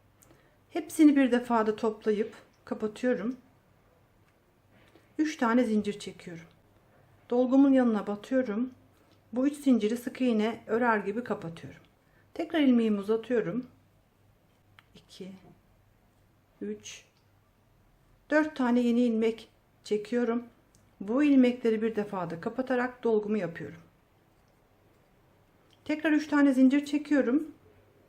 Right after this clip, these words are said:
Aynı yuvaya batıyorum ve zincirimi sık iğne örer gibi kapatıyorum. İlmeğimi tekrar uzatıyorum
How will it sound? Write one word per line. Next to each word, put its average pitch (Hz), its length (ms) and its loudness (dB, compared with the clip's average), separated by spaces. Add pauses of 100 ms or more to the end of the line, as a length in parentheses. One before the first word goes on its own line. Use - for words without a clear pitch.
(1600)
Aynı 285 260 6
yuvaya 214 380 6
batıyorum 247 600 0 (600)
ve 254 160 0
zincirimi 247 560 4
sık 247 300 -10
iğne 220 160 0
örer 220 300 0
gibi 196 240 -8
kapatıyorum. - 580 -12 (1200)
İlmeğimi 285 420 6
tekrar 285 260 2
uzatıyorum 226 800 -2